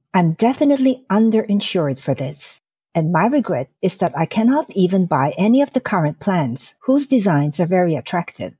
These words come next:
because at my age, they would be too expensive. But here's some good news about C I plans. One, you can now buy standalone C I pretty easily. In the earlier days, maybe ten to twenty years ago,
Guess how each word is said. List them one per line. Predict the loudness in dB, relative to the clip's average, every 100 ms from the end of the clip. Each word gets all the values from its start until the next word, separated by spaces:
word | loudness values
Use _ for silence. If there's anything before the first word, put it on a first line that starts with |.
| _ _ _ -4
because | -2 0
at | 0
my | 0 2 2
age, | 0 -4 -8 -16 _
they | 0 2
would | 0 -4
be | -4
too | -4 -4 -6
expensive. | -14 -8 -8 -8 -12 -20 _ _ _ _ _ -4
But | -4 0
here's | 0 0
some | 0 0 2
good | 0 0
news | -2 -4 -6 -10 -12 -8
about | -4 -4 -6
C | -6 -4
I | -4 -6
plans. | -10 -12 -14 -20 -20 -20 _ _ _ _ _ _ -2
One, | 0 0 -4 _ _
you | -2
can | 2 2
now | 2 0
buy | 0 -2
standalone | -2 -2 0 2 2 2 0 -4
C | -4 -4 -2
I | -4 -8 -6
pretty | -2 0
easily. | 0 0 0 -4 -12 -14 _ _ _ _ _ 0
In | 2
the | 2
earlier | 2 2 2 2
days, | 2 0 -2 -6 -12 _
maybe | 0 0 0
ten | -4 -2 -2
to | -2
twenty | -4 -4 -2 -2
years | 0 -2 -2
ago, | -4 -8 -10